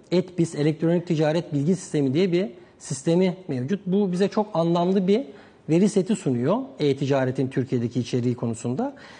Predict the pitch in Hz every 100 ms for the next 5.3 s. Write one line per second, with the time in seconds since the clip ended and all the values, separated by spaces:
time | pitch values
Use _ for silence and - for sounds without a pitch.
0 | - - - 220 240 220 226 226 226 208
1 | 175 165 208 196 190 185 175 185 180 175
2 | 175 175 175 165 180 196 151 143 254 -
3 | - 208 - 208 185 202 202 220 214 -
4 | - - _ 165 - - 156 151 202 -
5 | 147 123